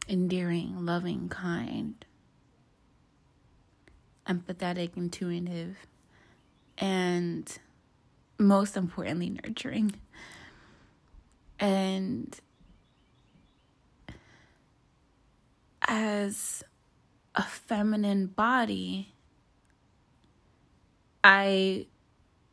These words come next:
never wanted to admit or never, yeah, like, truly never wanted to admit, never realized, was ignorant to the fact that I am more in my masculine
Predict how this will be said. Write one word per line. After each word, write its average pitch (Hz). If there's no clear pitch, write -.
never 226
wanted 196
to 190
admit 175
or 185
never, 185
yeah, 226
like, 196
truly 226
never 190
wanted 190
to -
admit, 180
never 196
realized, 180
was 175
ignorant 180
to 202
the 185
fact 180
that 180
I 190
am 185
more 180
in -
my 170
masculine 170